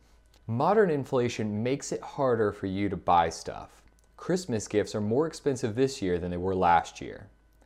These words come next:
The average price of a dozen eggs in twenty ten was a dollar and sixty-six cents.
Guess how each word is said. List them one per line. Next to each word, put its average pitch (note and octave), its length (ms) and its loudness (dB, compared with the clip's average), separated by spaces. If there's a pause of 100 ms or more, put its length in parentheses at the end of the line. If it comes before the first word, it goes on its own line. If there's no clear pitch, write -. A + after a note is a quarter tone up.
(460)
The - 140 -4
average B2 380 2
price A2+ 360 0
of G2+ 60 -2
a G2+ 40 0
dozen A#2 460 -2
eggs F2 540 -2
in G2 180 -4
twenty D#3+ 340 -2
ten G#2+ 540 -4
was G2+ 260 -4
a F#2 40 -2
dollar A#2+ 500 2
and G#2+ 100 -4
sixty-six - 560 -6
cents. - 540 -6